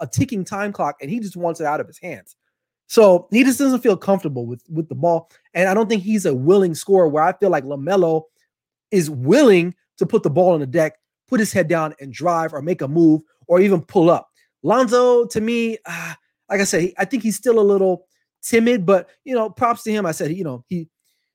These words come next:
he dropped thirty-three last night. He dropped thirty-three last night, which is a career high for him. So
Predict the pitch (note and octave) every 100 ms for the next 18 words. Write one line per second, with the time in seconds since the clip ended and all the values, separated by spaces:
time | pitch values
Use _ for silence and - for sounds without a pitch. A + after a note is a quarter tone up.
0 | _ G3+ D3 A3 A3+ G#3 F#3+ G3+ D#3+ B2+
1 | A2+ G#2+ E2+ _ _ _ _ C#3 E3+ D#3+
2 | F#3+ F3 E3+ F3+ D#3 D3+ E3 C3 D3 -
3 | C3 B2+ C#3+ D#3 D3 C#3+ C#3 - D3 D3+
4 | F3+ D#3+